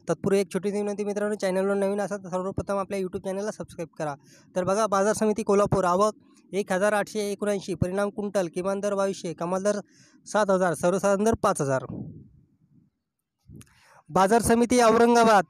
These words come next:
आवक सातशे छप्पन, परिणाम क्विंटल, किमान दर पंधराशे, कमाल दर पाच हजार पाचशे, सर्वसाधारण दर तीन हजार पाचशे. बाजार समिती श्रीगोंदा चिंबळे, आवक एक हजार तेवीस, परिणाम क्विंटल, किमान हजार, कमाल दर आठ हजार पाचशे, सर्वसाधारण दर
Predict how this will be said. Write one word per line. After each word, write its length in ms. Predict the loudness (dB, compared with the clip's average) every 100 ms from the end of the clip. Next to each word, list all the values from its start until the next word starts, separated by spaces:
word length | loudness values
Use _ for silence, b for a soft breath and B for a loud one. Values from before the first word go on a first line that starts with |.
| 2
आवक 340 | 4 4 4
सातशे 320 | 2 -2 0 0
छप्पन, 460 | 0 0 0 2
परिणाम 380 | 2 4 4 4
क्विंटल, 400 | 2 2 2 2 2
किमान 260 | 2 2
दर 120 | 2
पंधराशे, 480 | 2 2 2 2 2
कमाल 300 | 2 0 2
दर 80 | 0
पाच 180 | 0 0
हजार 120 | 2 2
पाचशे, 420 | 0 0 -2 -2 B B B -4
सर्वसाधारण 460 | 2 4 4 2 4
दर 120 | 2
तीन 200 | 2 2
हजार 200 | 4 2
पाचशे. 440 | 2 -2 -2 -6 -8 -12 _ b b -4
बाजार 320 | 0 2 2
समिती 380 | 2 2 0 0
श्रीगोंदा 560 | 2 4 4 6 4
चिंबळे, 460 | 4 4 6 6 6
आवक 440 | 6 6 6 4
एक 220 | 2 2
हजार 220 | 4 4 2 2
तेवीस, 320 | 2 2 0
परिणाम 380 | -2 0 -2 -2
क्विंटल, 420 | -8 -6 -2 -2 -2
किमान 300 | 0 2 4
हजार, 440 | 2 2 2 2
कमाल 360 | 2 2 2 2
दर 120 | 2
आठ 240 | 2 2
हजार 200 | 2 2
पाचशे, 460 | 2 0 0 -2 -2 B B B B 0
सर्वसाधारण 560 | 4 4 2 2 2
दर 160 | 2